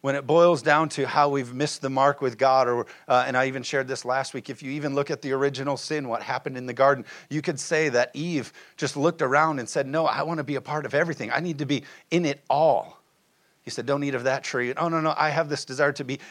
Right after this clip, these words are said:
in everything. I gotta be a part of it all," instead of staying purposeful in what God instructed them to do. And so I think about our lives, many of our decisions and our filters and our processes all boil down to this one thing.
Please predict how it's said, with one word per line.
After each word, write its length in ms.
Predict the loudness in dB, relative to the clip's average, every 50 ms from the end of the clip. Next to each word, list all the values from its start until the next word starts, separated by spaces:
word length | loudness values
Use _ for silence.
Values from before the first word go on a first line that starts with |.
| -14 -6 -2
in 120 | -2 0
everything. 480 | 2 2 2 2 0 -2 -4 -6 -4 -2
I 80 | 0 2
gotta 180 | 2 2 2
be 120 | 2 0 -2
a 60 | -2
part 220 | 0 0 0 0
of 80 | 0 0
it 140 | 2 2 4
all," 400 | 4 4 4 4 2 -4 -8 _ _ -20 _ -8
instead 380 | -6 -6 -6 -4 -2 -2 -2 -2
of 80 | -2 -4
staying 400 | -6 -4 -4 -4 -4 -4 -8 -8
purposeful 680 | -4 -4 -4 -2 -4 -6 -8 -6 -2 0 2 2 0 -2 -10 -20 -14 _
in 160 | -6 -4 0
what 200 | 2 0 2 2
God 220 | 2 2 2 2 -2
instructed 720 | -4 -8 -10 -10 -4 2 2 2 2 0 -4 -8 -6 -4
them 240 | -4 -4 -4 -6 -8
to 120 | -8 -10 -10
do. 340 | -6 -4 -4 -2 -2 -4
And 100 | -4 -6
so 180 | -2 0 2 2
I 80 | 2 2
think 240 | -2 -4 -6 -4
about 260 | 0 2 4 4 2 2 -4 -20 -8 0
our 240 | 2 4 4 4 4
lives, 440 | 2 2 2 0 0 -2 -4 -8 -10
many 200 | -10 -8 -6 -6
of 120 | -4 -2
our 100 | -2 -2
decisions 540 | -2 -4 -8 -8 -8 -8 -8 -8 -10 -12 -10
and 100 | -8 -8
our 80 | -8 -8
filters 500 | -6 -4 -4 -4 -4 -4 -8 -8 -8 -8
and 80 | -8
our 120 | -8 -8 -8
processes 760 | -6 -4 -4 -4 -4 -4 -6 -8 -8 -8 -10 -12 -12 -14 -16 -20 -20 -20 -10 _ 4
all 340 | 4 6 6 6 6 4
boil 340 | 2 2 2 2 4 2 2
down 280 | 2 0 0 -2 -2 -6
to 80 | -6
this 240 | -6 -6 -6 -6 -6
one 200 | -8 -8 -8 -8
thing. 360 | -8 -6 -4 -4 -4 -6 -8